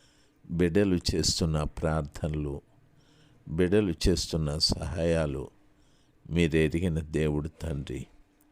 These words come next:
ఆ బిడ్డలపైన మీ కటాక్షముంచి వారిని ప్రభ దీవించండి. వారి బిడ్డల, బిడ్డలపైన కృప ఉంచండి.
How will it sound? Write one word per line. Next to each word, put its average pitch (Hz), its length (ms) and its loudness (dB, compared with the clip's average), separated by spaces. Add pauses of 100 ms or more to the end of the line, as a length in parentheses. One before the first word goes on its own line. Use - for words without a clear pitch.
(560)
ఆ 90 120 2
బిడ్డలపైన 85 800 0
మీ 78 340 -2 (340)
కటాక్షముంచి 82 1200 -2 (800)
వారిని 76 540 0
ప్రభ 76 580 -2 (680)
దీవించండి. 87 840 -2 (960)
వారి 82 220 2
బిడ్డల, 95 460 0
బిడ్డలపైన 82 840 -2 (120)
కృప 80 300 -4
ఉంచండి. 78 560 -8